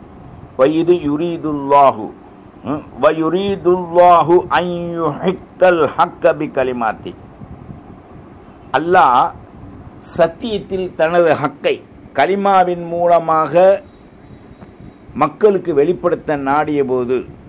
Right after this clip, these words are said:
ஹக்கை அல்லாஹ் வெளிப்படுத்தினான். "பிஹக்கி லா இலாஹ இல்லல்லாஹ் முஹம்மதுர் ரசூலுல்லாஹ்."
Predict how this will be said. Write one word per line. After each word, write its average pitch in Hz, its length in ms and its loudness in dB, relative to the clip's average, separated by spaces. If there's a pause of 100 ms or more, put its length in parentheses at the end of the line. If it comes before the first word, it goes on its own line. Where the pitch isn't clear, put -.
(1120)
ஹக்கை 175 260 -4
அல்லாஹ் 135 300 -4
வெளிப்படுத்தினான். 98 720 -12 (1700)
"பிஹக்கி 170 460 -2
லா 160 400 2
இலாஹ 139 720 -2
இல்லல்லாஹ் 131 960 -4
முஹம்மதுர் 123 840 -10
ரசூலுல்லாஹ்." 104 840 -10